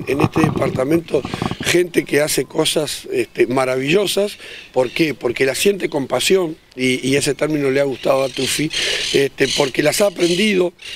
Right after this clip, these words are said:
no necesariamente porque son su profesión, sino porque son cosas que, que, que le ha gustado, tanto deportivamente, artísticamente,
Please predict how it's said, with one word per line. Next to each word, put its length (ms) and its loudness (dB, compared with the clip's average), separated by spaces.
no 160 2
necesariamente 800 2
porque 300 -4
son 200 0
su 160 -8
profesión, 480 2
sino 260 0
porque 240 -4
son 180 2
cosas 320 0
que, 240 0
que, 220 2
que 220 0
le 100 4
ha 60 2
gustado, 500 0
tanto 340 -2
deportivamente, 840 2
artísticamente, 960 0